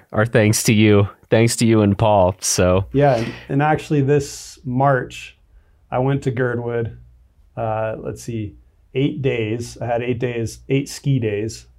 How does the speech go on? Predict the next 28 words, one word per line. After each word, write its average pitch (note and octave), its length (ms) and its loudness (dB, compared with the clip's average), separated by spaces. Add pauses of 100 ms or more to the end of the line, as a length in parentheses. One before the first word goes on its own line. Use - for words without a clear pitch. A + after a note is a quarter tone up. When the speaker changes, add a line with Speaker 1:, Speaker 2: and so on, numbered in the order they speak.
(880)
Speaker 2:
And A#2 460 -6
it A#2 100 0
would, C3+ 240 -4
it B2+ 40 -2
was B2 140 -2
planned C#3+ 520 0
this A#2+ 220 -2
summer, B2+ 320 -2
last A#2+ 360 0
summer. G#2 480 -6
So - 160 -6
it A#2+ 60 -4
was A2 120 -2
kind A#2 300 -6
of, G#2+ 260 -6 (300)
these C3 280 2
are, C3+ 120 0
this, B2 320 -4 (100)
these C#3 200 2
are C#3+ 40 6
the C3 100 4
dates. A2+ 520 -2 (760)
This C3+ 120 0
is B2 80 -2
when C3+ 120 2
I'm A#2+ 140 -2
coming B2 260 -2
up. A2+ 280 0